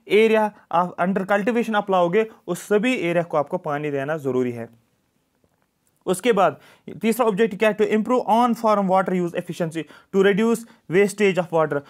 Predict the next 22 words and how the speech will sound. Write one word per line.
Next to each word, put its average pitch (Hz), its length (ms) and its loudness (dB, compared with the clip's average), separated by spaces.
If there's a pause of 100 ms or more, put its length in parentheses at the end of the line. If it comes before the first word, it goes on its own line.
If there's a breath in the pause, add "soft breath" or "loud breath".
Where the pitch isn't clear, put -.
(200 loud breath)
wastage 220 420 2
of 208 160 -2
water 202 260 2
को 196 100 0
आपको 190 200 0
रिड्यूस 190 360 0
करना 151 260 0
है। 139 120 -4 (300 soft breath)
For 214 160 4
example, 180 300 -2
अगर 208 160 0
ये 208 100 2
फील्ड 208 320 -2
है, 175 200 2 (260 loud breath)
आपको 208 280 2
for 196 240 0
example 202 440 -2 (260 loud breath)
मैं 196 280 2
बोलता 202 280 2
हूँ, 190 40 -2
सपोज 190 280 -4
इसको 214 340 -2